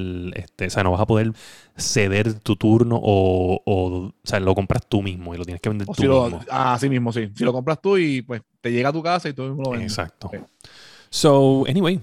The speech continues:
Speaker 1: en verdad, este, a-, hasta aquí está bien cool. Eh, una de las cosas que quiero mencionar es con qué lo compara, y estos son la gente de Digital Foundry de Eurogamer,
Speaker 2: Ujú.
Speaker 1: que los pueden ir a apoyar, tremendas personas, tremendo, este, research que hacen ellos.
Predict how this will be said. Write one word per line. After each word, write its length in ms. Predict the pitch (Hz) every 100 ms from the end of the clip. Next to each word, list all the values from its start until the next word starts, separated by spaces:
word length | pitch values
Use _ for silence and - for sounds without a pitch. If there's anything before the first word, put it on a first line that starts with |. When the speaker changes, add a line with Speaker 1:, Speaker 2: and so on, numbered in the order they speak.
| -
Speaker 1:
en 160 | 123 107
verdad, 560 | 101 107 139 139 127
este, 720 | - 110 _ 110 98 98 104
a-, 60 | 104
hasta 260 | 104 98 107
aquí 80 | 98
está 160 | -
bien 240 | 123 110 135
cool. 340 | 107 107 143 _ - _
Eh, 540 | 107 101 98 98 95 98
una 200 | 107 101
de 60 | 113
las 100 | 123
cosas 200 | 127 127
que 100 | 127
quiero 160 | 120
mencionar 420 | 120 120 - 117 120
es 120 | -
con 200 | 110 101
qué 180 | - 104
lo 100 | 110
compara, 480 | 120 110 123 120
y 80 | 101
estos 180 | 90 101
son 160 | 110 107
la 80 |
gente 260 | 107 104 107
de 120 | 98
Digital 460 | 95 98 101 101 95
Foundry 520 | - 110 117 92 90
de 400 | 87 87 85 90
Eurogamer, 600 | 90 90 90 117 95 95 - _ _ - - -
Speaker 2:
Ujú. 220 | 107 175
Speaker 1:
que 80 | 104
los 100 | 95
pueden 160 | 92
ir 80 | 92
a 40 | 98
apoyar, 240 | 104 127
tremendas 360 | 101 92 92 92
personas, 460 | 104 - 127 123
tremendo, 880 | - 92 85 92 95 92 90 90 92
este, 280 | - - -
research 380 | 90 110 - 110
que 100 | 104
hacen 240 | 104 131
ellos. 240 | 120 98